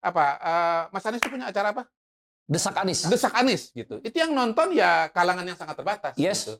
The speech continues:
Speaker 2: betul.
Speaker 1: Di-, dia dibandingkan dengan, dengan, eh, apa, dengan gemoy, istilah gemoy,
Speaker 2: Itu kemana-mana
Speaker 1: dengan,
Speaker 2: tuh.
Speaker 1: ya, dengan,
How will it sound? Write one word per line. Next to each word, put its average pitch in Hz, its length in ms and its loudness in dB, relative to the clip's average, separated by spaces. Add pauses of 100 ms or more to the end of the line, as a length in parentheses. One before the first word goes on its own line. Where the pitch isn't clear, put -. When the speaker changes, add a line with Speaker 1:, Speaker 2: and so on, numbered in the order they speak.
(200)
Speaker 2:
betul. - 240 -6
Speaker 1:
Di-, 175 160 -6
dia 233 240 2
dibandingkan 202 600 2
dengan, 175 480 -4 (240)
dengan, 151 380 -2 (200)
eh, 131 380 -4
apa, 196 340 -2
dengan 139 380 -4
gemoy, 135 720 0
istilah 127 300 -2
gemoy, 123 560 -2
Speaker 2:
Itu 123 100 0
kemana-mana 127 460 0
Speaker 1:
dengan, 123 80 -4
Speaker 2:
tuh. 127 160 -6
Speaker 1:
ya, 120 220 2
dengan, 151 360 4